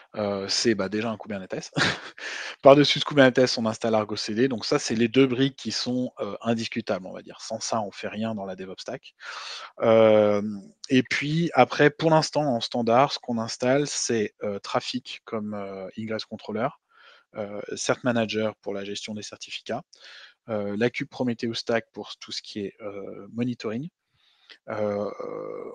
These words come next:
on installe, en règle générale, on met Loki Stack aussi pour ce qui est de la gestion des, euh, des logs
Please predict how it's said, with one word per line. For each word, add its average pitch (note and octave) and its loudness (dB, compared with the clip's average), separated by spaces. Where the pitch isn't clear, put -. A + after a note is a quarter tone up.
on B2 0
installe, B2+ 2
en A2+ 0
règle B2+ 2
générale, B2 2
on A2+ -2
met A2 -4
Loki A2+ -6
Stack - -4
aussi G#2+ -12
pour G2+ -14
ce - -12
qui - -14
est G#2+ -6
de G2 -12
la G2 -10
gestion G#2 -10
des, F#2 -10
euh, F#2+ -8
des G2 -4
logs A2+ 2